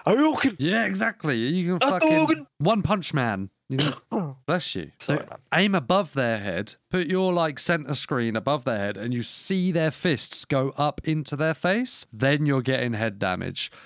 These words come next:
Speaker 2: The same with any melee, really. If you, like, swing, aim above people's heads, infected's heads, to get that damage multiplier for their head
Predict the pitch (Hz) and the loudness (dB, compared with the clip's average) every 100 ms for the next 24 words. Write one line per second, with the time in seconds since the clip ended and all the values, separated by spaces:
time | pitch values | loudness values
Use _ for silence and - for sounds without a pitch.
0 | - - 101 - 175 180 160 143 180 175 | -16 -8 -2 2 2 2 0 0 0 2
1 | 143 143 147 110 95 92 104 104 131 151 | 2 2 2 0 -2 -2 -2 -2 -4 -4
2 | - 127 139 135 127 131 - - 147 151 | -6 -2 0 0 0 -2 -2 0 0 0
3 | 113 147 - - 185 196 139 - 160 156 | 0 -4 -6 -4 0 0 -2 0 0 0
4 | - 151 143 139 143 123 95 - - - | -2 -2 0 -2 0 -2 -2 -6 -6 -8
5 | _ _ - 135 123 120 110 139 117 143 | _ _ -6 -4 -2 -6 -4 -4 -2 -2
6 | 117 85 - - - - _ _ - 123 | -2 -2 -4 -6 -10 -20 _ _ -8 -6
7 | 104 160 143 131 139 117 120 123 127 139 | 0 0 0 0 0 0 0 0 2 -2
8 | 143 - - _ - 135 131 131 127 127 | -2 -8 -10 _ -4 -2 0 -2 0 0
9 | 139 139 123 117 110 127 127 | 0 -2 -2 -2 0 -2 -4